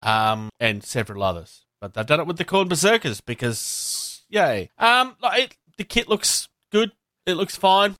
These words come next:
Uh, it, it's more Korn stuff. Um, there is one particular guy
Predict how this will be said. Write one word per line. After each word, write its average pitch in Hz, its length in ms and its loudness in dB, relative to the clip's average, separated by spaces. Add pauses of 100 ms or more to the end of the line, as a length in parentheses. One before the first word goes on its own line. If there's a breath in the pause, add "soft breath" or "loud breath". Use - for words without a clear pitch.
Uh, 151 220 0
it, 165 200 0
it's 156 280 -2
more 151 240 -2
Korn 156 320 0
stuff. 175 440 2
Um, 127 600 0
there 170 180 4
is 147 140 0
one 165 240 2
particular 233 500 -2
guy 262 360 2